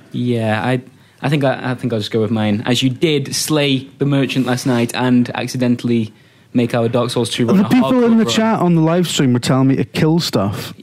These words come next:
Speaker 1: Uh, d-,
Speaker 2: every
Speaker 1: yeah,
Speaker 2: time we
Speaker 1: that,
Speaker 2: saw stuff.
Speaker 1: that's a recurring theme in
Speaker 2: So I
Speaker 1: not
Speaker 2: did
Speaker 1: just
Speaker 2: it.
Speaker 1: the Dark Souls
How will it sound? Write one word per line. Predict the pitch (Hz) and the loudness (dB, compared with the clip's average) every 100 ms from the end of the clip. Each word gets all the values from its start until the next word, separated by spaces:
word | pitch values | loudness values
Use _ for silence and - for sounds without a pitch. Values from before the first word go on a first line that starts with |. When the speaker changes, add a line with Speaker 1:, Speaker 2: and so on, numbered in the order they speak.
| - | -8
Speaker 1:
Uh, | |
d-, | - - - | -8 -8 -4
Speaker 2:
every | 135 131 135 | -2 0 0
Speaker 1:
yeah, | |
Speaker 2:
time | 151 143 131 | 0 2 2
we | |
Speaker 1:
that, | 131 | 2
Speaker 2:
saw | 147 165 | 0 0
stuff. | - 127 98 | 0 -2 0
Speaker 1:
that's | 147 - | -2 -2
a | 151 | -2
recurring | 127 151 147 139 | 0 0 0 0
theme | 151 135 127 | 0 2 2
in | 123 | 2
Speaker 2:
So | 147 143 | 2 2
I | |
Speaker 1:
not | 135 | 2
Speaker 2:
did | 165 170 | 0 2
Speaker 1:
just | 107 | 0
Speaker 2:
it. | - | -2
Speaker 1:
the | 135 | -2
Dark | 127 120 | -2 -2
Souls | 123 113 107 | -2 -2 -4